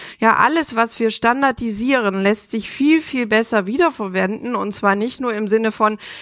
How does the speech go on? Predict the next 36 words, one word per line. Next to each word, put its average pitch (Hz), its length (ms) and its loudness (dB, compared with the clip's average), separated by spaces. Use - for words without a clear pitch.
dann 214 180 0
habe 214 180 2
ich 208 120 -8
der 185 180 2
Umwelt 285 320 2
was 196 180 -2
Gutes 202 300 -4
getan, 220 460 0
sondern 208 320 0
wir 202 80 0
müssen 247 460 -4
diese 190 280 -4
Wirtschaftlichkeitsbetrachtung 214 1300 -4
ja 190 80 2
auch 190 60 -4
im 202 160 -6
Sinne 208 260 -2
der 180 160 0
Restwertbetrachtung, 190 1300 -2
äh, 202 120 2
diskutieren. 190 800 -2
Ja, 196 180 4
und 277 100 -2
es 247 140 -8
gibt 247 200 -6
jetzt 233 180 0
erste 226 400 0
Banken, 214 640 0
Sie 220 140 -8
kennen 214 260 -4
alle 226 260 2
als 214 260 0
Developer 220 520 0
die 208 100 -8
klassischen 220 480 -2
Ertragswertverfahren. 208 1400 0